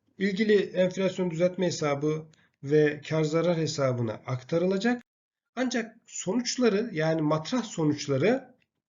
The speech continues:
e, beyannameye intikal ettirilmeyecek. Enflasyon düzeltmesi öncesi mali tablolardaki kar zararlar matrah olarak dikkate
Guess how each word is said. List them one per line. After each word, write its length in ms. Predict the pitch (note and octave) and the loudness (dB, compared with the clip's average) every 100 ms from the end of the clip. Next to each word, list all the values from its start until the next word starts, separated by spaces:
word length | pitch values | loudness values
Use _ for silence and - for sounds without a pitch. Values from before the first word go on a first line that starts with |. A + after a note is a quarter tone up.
| _ _ _ _ _ _ _ _ _ _ _ _ _ - | _ _ _ _ _ _ _ _ _ _ _ _ _ -2
e, 880 | D#3 D#3+ D#3 D3+ D3+ D3 D3 C3+ | 0 2 2 2 0 -2 -6 0
beyannameye 560 | G3 B3 A#3+ A3+ A3 A3+ | 2 4 4 4 4 4
intikal 400 | A3 - G#3+ G3+ | 2 -2 2 2
ettirilmeyecek. 880 | F#3+ F#3+ F#3 E3 A#2 G#2 - - - _ _ _ _ _ _ _ _ _ _ | 2 0 0 2 0 -2 -10 -14 -20 _ _ _ _ _ _ _ _ _ _
Enflasyon 680 | F#3 F#3+ A3 A#3 A3+ C4+ A#3+ | -2 -2 0 -2 -2 -2 -2
düzeltmesi 580 | G3+ A3+ A3+ B3 - B3+ | -2 -2 0 -2 -4 -2
öncesi 760 | G#3+ A#3 A#3 A3 - C#4 C#4 | 0 0 -2 -4 -4 -4 -2
mali 480 | F#3+ F#3 G#3 A3 - | -2 0 2 2 0
tablolardaki 1080 | F#3 F#3+ F3+ F3+ F3 D#3+ - E3+ D#3+ C#3+ - _ - | -4 -4 0 2 2 0 -6 -4 -4 -6 -12 _ -6
kar 140 | E3 | -4
zararlar 520 | D3 D3 C#3 C3 B2+ | 0 0 2 2 0
matrah 380 | A#2+ B2 A#2+ C3+ | 0 -2 -4 -4
olarak 480 | A#2+ A2+ A2 - - | -2 -2 -4 -6 -14
dikkate 500 | - - A2 G#2+ - | -16 -12 -10 -10 -12